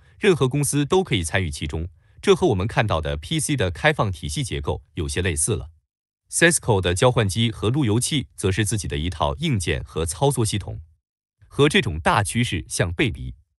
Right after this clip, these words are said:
硬件变成白盒之后，交换机成本会大大降低。Arista 一开始就在推动这些变革。第三，以太网正在朝多层以太网交换机的方向演进。大家知道，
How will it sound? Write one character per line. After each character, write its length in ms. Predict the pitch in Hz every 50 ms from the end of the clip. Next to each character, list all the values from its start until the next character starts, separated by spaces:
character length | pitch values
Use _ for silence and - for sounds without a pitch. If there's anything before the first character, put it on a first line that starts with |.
| _ _ _ _ _ _ _ _
硬 140 | - 185 170
件 240 | 139 160 147 135 131
变 140 | 143 131 113
成 180 | - 104 107
白 200 | 98 92 107 131
盒 160 | 127 - 101
之 100 | 107 -
后， 260 | 113 104 82 69 60 - - - -
交 220 | - - 160 156
换 160 | 151 151 113
机 160 | 110 - 143 143
成 240 | - - 98 -
本 180 | 147 - - -
会 260 | - - - 95 85 80
大 200 | - 135 104 90
大 160 | - 82 76
降 220 | 76 87 76 69
低。 220 | 71 80 78 73 - _ _ _ _ _ _ _ _ _ _ _
Arista 720 | - 120 135 143 160 175 170 - - - 120 98 85 73 67 - _
一 120 | - 156 151
开 200 | - 123 131 139
始 240 | 131 - - 73 73
就 120 | - 104
在 160 | 98 - 76
推 160 | 69 - -
动 220 | 117 107 95 82 80
这 100 | - 95
些 140 | 85 - 85
变 220 | 76 95 78 69
革。 280 | 65 - 62 64 - - _ _ _ _ _ _ _ _ _ _ _ _ _ _ _ _ _ _ _ _ _ _ -
第 100 | 139 131
三， 280 | - 131 117 123 131 - - _ - - -
以 100 | 120 127
太 160 | 127 190 170
网 260 | 123 92 78 80 92
正 160 | 101 - 127
在 180 | 107 104 90 92
朝 220 | - - 98 101
多 140 | 131 180 185
层 260 | 175 - 80 87 104 -
以 140 | - 85 85
太 160 | 87 113 127
网 200 | 101 65 65 71
交 160 | - 135 131
换 160 | 127 - 101
机 160 | 95 - 165 151
的 100 | 104 78
方 160 | - 95 101
向 160 | 98 92 78
演 200 | 71 69 58 67
进。 220 | - - 98 - - _ _ _ _ _ _ _ _ _ _ _ _
大 100 | - 123
家 120 | 117 113 113
知 120 | 107 113
道， 240 | 104 80 64 62